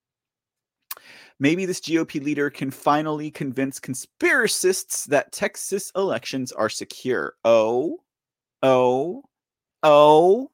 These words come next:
Okay, let's see what that's up. Let's see what that's all about. So Texas is about to have its fourth Secretary of State in four years.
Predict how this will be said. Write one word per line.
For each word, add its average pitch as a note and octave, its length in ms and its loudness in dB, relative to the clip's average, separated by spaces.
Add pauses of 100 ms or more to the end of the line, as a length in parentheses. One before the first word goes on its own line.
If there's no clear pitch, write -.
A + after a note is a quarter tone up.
(160)
Okay, A#2+ 400 -8
let's C#3 180 -10
see D3 120 -6
what D3 120 -8
that's C3+ 240 -8
up. G#2 160 -8
Let's C#3 180 -8
see F3 60 -8
what E3 100 -6
that's - 220 -2
all G2+ 140 -4
about. - 320 -12 (2000)
So D#3+ 180 -2
Texas G3 360 -4
is G#3+ 100 -8
about E3 240 2
to F3 80 -8
have D3+ 140 2
its C#3+ 160 -4 (160)
fourth F#3 420 2
Secretary E3 540 -4
of D3+ 80 -6
State - 300 -6
in C3+ 60 -8
four C#3+ 320 -6
years. C#3+ 600 -8